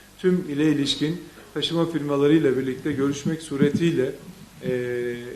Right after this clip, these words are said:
binalardan eşya alınıp alınamayacağına ilişkin, e, bir bilgilendirme vatandaşımıza yapacağız ve bu bilgilendirme çerçevesinde eşya alımına müsaade edeceğiz. Dolayısıyla, e, taşınmak isteyen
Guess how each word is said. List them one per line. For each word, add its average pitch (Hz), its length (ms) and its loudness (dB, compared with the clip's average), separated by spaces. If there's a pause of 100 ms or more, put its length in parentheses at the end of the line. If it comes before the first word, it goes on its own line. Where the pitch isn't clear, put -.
(280)
binalardan 147 640 2
eşya 151 320 0
alınıp 170 420 2
alınamayacağına 147 840 2
ilişkin, 131 680 -2 (420)
e, 123 320 -4
bir 160 100 0
bilgilendirme 147 800 0
vatandaşımıza 127 720 -2
yapacağız 165 640 0 (400)
ve 147 200 0
bu 196 160 -2
bilgilendirme 160 760 2
çerçevesinde 135 880 0 (320)
eşya 135 280 0
alımına 147 600 0 (280)
müsaade 143 500 2
edeceğiz. 135 540 -2
Dolayısıyla, 151 680 0 (440)
e, 123 280 -2 (140)
taşınmak 156 460 -4
isteyen 135 300 -4